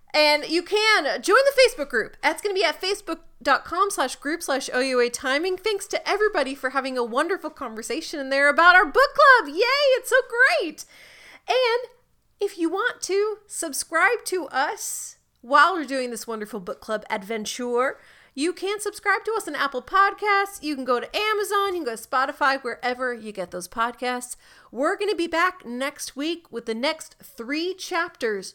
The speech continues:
of Reawakened, A Once Upon a Time Tale. And the last thing I'm gonna say before we close out, Abby, is I feel like the book description was inaccurate because nothing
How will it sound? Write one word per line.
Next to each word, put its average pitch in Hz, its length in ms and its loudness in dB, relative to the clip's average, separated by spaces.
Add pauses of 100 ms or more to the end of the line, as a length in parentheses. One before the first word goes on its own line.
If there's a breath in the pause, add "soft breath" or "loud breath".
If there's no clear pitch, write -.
of 214 220 -14
Reawakened, 247 800 -10 (160)
A 190 80 -14
Once 185 300 -10
Upon 202 280 -12
a 202 60 -10
Time 185 360 -10
Tale. 170 380 -10 (460 soft breath)
And 262 120 -4
the 269 80 4
last 381 320 2
thing 466 140 2
I'm 415 120 2
gonna 370 160 0
say 370 180 -2
before 302 260 -6
we 285 100 -2
close 320 340 -6
out, 294 240 0
Abby, 180 480 -6 (440 soft breath)
is 240 480 0 (880)
I 254 140 4
feel 370 280 -2
like 508 220 6
the 392 160 0
book 311 220 -2
description 320 600 -4
was 277 200 2
inaccurate 262 800 -2 (360 soft breath)
because 320 600 -2
nothing 349 360 2